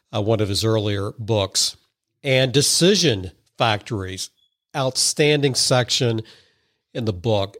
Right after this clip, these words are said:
And then there's a concept of flow to the work structure,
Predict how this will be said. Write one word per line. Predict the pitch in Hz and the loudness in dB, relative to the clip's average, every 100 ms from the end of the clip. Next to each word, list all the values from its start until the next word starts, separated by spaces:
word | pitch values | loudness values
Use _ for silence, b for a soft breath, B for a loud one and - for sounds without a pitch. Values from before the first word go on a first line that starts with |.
| - | -2
And | 139 | 2
then | 208 | 4
there's | 190 127 | 4 2
a | |
concept | 127 139 135 127 - 123 - | -2 2 2 2 2 0 -4
of | 127 117 - | -4 -4 -6
flow | - 127 131 131 131 131 123 - | -6 2 4 6 4 2 -2 -6
to | - | 0
the | 117 | 0
work | 95 104 113 110 - _ | 0 -2 0 -2 -8 _
structure, | - - - 123 110 - - 107 101 | -2 0 0 0 0 0 -2 -2 -4